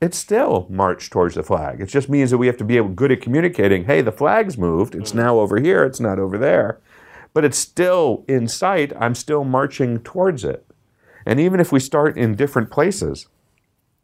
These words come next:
Speaker 1: we're converging. So when you talk to executives, what you really wanna figure out is,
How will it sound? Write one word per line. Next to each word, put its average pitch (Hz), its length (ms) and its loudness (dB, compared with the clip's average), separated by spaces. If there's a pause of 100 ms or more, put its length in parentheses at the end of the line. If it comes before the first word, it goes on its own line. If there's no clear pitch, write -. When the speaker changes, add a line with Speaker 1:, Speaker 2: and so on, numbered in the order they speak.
(240)
Speaker 1:
we're 117 160 2
converging. 117 720 0 (1300)
So 131 520 2 (280)
when 143 180 2
you 135 100 4
talk 151 360 0
to 143 100 2
executives, 107 800 0
what 98 140 0
you 110 100 -2
really 120 320 0
wanna 107 240 0
figure 151 420 -2
out 165 220 2
is, 95 200 0